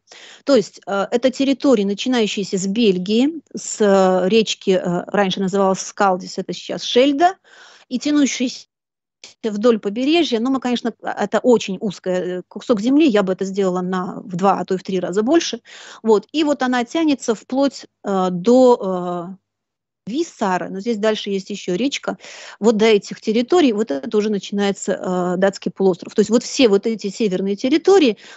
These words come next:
можно с, ну, со сто про-, сто двадцать процентов оснований называть Скифией. Но я бы, э, расширила, ну, увеличила эти размеры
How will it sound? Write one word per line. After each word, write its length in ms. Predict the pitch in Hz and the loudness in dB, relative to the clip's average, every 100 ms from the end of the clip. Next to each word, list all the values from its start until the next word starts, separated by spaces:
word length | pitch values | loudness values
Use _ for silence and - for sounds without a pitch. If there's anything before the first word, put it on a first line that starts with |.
| - | -4
можно 380 | 226 240 208 | 2 2 0
с, 200 | 185 - 240 | -4 -8 -4
ну, 180 | 262 | -2
со 160 | 277 269 | -2 -4
сто 160 | - 254 | -6 -4
про-, 180 | 269 | -2
сто 200 | 254 - | -2 -2
двадцать 360 | 220 202 190 - | 0 2 0 -2
процентов 540 | - 208 196 196 190 | -8 -8 -6 -6 -8
оснований 480 | - 233 254 349 240 | -8 -4 0 2 0
называть 420 | 185 180 196 220 | -2 -4 -2 -2
Скифией. 400 | - - 190 - - | -4 -14 -12 -10 -2
Но 120 | 247 | 2
я 160 | 269 | 4
бы, 180 | 302 226 | 4 4
э, 300 | 220 214 202 202 - | 2 2 2 -2 -6
расширила, 760 | 202 208 208 262 226 190 185 | -6 -4 -2 -2 0 2 0
ну, 440 | 180 180 - 196 185 | -2 -10 -8 -6 -2
увеличила 480 | 180 202 202 185 | 0 0 0 -2
эти 120 | 185 196 | -4 0
размеры 480 | 185 190 226 220 | 2 4 4 4